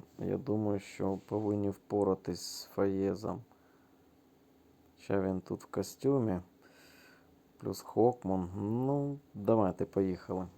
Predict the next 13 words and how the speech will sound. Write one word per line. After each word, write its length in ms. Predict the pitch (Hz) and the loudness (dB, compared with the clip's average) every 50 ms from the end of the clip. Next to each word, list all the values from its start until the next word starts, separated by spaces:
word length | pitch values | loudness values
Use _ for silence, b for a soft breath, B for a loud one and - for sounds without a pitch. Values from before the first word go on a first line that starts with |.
| - - | -14 -10
Діспел 600 | 98 101 98 104 101 - - - - 131 131 135 | -8 -4 -4 -4 -4 -4 -10 -2 4 6 6 6
в 20 | 120 | 6
будь-якому 480 | 107 104 104 101 107 110 110 104 98 | 6 2 2 2 2 2 2 2 2
випадку 420 | 98 95 - 95 98 98 - - 98 | 0 2 4 2 2 2 0 -8 -8
потрібен. 680 | - - 107 - - 127 139 139 120 110 104 98 95 98 | -6 -6 -6 -4 -2 -2 -2 0 0 0 0 0 0 -2
Є 220 | 92 95 98 98 | -2 0 0 0
мед-, 180 | 95 95 95 95 | 0 -2 -2 -2
ведмедиця. 880 | 98 101 104 104 101 110 113 123 135 131 110 104 98 - - 107 101 - B B B B B B B B B B B B - _ | -2 0 0 0 0 0 0 0 0 2 2 0 0 0 -4 -6 -6 -6 B B B B B B B B B B B B -20 _
Так, 360 | - 101 92 85 - - - - - | 0 0 0 0 0 -6 -14 -10 -8
є 360 | 78 87 101 120 143 156 - - - - - - _ - | -6 -4 0 0 0 0 0 -2 -12 -20 -20 -14 _ -4
жовті. 640 | 104 98 98 101 95 90 82 - - - 85 82 80 - - - - - - - - _ _ - - _ - _ - _ - - _ - _ _ _ _ _ _ _ - _ _ - - _ _ _ _ - - - B B B B B B B B B B B _ - - _ _ - _ _ | -2 0 2 2 2 2 0 -4 -8 -6 -6 -6 -6 -8 -14 -20 -20 -20 -20 -20 -20 _ _ -20 -20 _ -20 _ -20 _ -20 -20 _ -20 _ _ _ _ _ _ _ -20 _ _ -20 -20 _ _ _ _ -20 -20 -20 B B B B B B B B B B B _ -20 -20 _ _ -20 _ _
Через 300 | - 104 98 101 101 - | -4 -2 -2 -2 -4 -4
синій 460 | - - 117 123 123 117 113 110 | -4 -2 0 0 2 2 0 -2